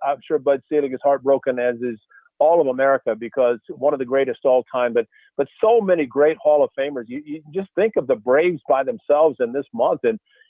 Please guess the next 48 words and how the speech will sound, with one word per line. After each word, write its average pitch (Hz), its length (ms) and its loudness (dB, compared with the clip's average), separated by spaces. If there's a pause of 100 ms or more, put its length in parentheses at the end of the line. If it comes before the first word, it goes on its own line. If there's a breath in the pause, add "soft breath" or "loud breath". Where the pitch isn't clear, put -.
and 123 200 -4
Phil 160 180 2
Niekro, 143 480 0
Don 139 340 -2
Sutton, 143 380 -2 (320)
and 123 200 -4
now, 143 440 0 (120)
uh, 120 260 2
Hank 147 240 -4
Aaron. 151 160 2
Of 113 60 -8
course, 135 220 -2
Don 131 320 -2
Sutton 123 240 -2
mostly 127 420 -4
played 131 200 0
with 117 100 -10
the 113 80 -12
Dodgers, 127 480 -2
but 117 120 0
he's 113 120 -10
broadcasting 127 720 0
for 120 80 -12
the 113 80 -16
Braves, 123 380 -2 (500)
uh, 110 320 -4
as 139 200 0
of, 120 180 0 (360)
you 143 60 0
know, 117 260 0 (100)
before 131 240 0
he 120 80 -2
passed 113 320 -2
away. 143 380 2
So, 123 200 2 (440 soft breath)
uh, 117 140 -2 (260)
just, 165 260 -2
just 165 240 -2
too 233 100 2
many 190 180 0
greats. 156 380 0
And 139 80 -2
then 135 120 -2
going 156 220 2
back 147 220 0
to 127 80 -2
last 135 280 0 (100)
year, 139 220 -2